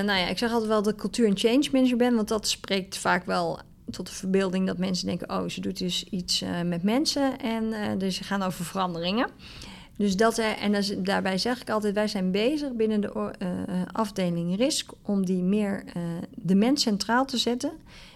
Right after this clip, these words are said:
en aan het werk aan, eh, richting naar zelforganiserende teams.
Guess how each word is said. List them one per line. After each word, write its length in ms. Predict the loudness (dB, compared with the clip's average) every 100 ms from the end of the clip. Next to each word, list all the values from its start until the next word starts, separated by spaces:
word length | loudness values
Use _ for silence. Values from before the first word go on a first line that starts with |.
| -6
en 380 | -2 0 -2 -4
aan 100 | -2
het 80 | 2
werk 240 | 2 0
aan, 440 | -2 0 0 0 0
eh, 400 | 0 0 -2 -2
richting 320 | -6 -4 -2
naar 280 | 0 0 0
zelforganiserende 800 | 0 0 0 0 0 -2 -4 -4
teams. 480 | -4 -6 -6 -8